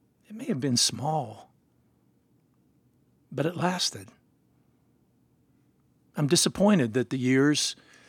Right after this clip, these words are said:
didn't give opportunity for me to say something to him about that, but as I was reflecting, I realized that he went out of his way.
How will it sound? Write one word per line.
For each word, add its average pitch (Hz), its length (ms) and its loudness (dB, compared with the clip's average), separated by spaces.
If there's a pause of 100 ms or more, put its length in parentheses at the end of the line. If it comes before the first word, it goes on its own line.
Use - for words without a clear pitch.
(180)
didn't 147 220 2
give 131 160 2
opportunity 139 640 0
for 139 180 -2
me 139 160 4
to 127 80 2
say 175 300 6
something 123 400 2
to 117 80 -2
him 127 180 -2
about 127 300 -6
that, 143 220 0
but 156 120 2
as 156 180 4
I 156 160 6
was 156 240 2 (360)
reflecting, 165 800 2
I 180 100 0
realized 165 680 2
that 143 200 2 (840)
he 160 120 0
went 185 160 4
out 175 120 6
of 185 60 2
his 180 180 -2
way. 113 400 -4